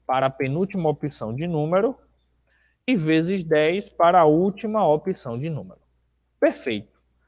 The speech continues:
Fazendo essa multiplicação de todas as escolhas de letras e números,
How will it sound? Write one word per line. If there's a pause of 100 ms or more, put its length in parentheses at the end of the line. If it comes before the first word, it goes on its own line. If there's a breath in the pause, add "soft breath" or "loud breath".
(460)
Fazendo
essa
multiplicação
de
todas
as
escolhas
de
letras
e
números,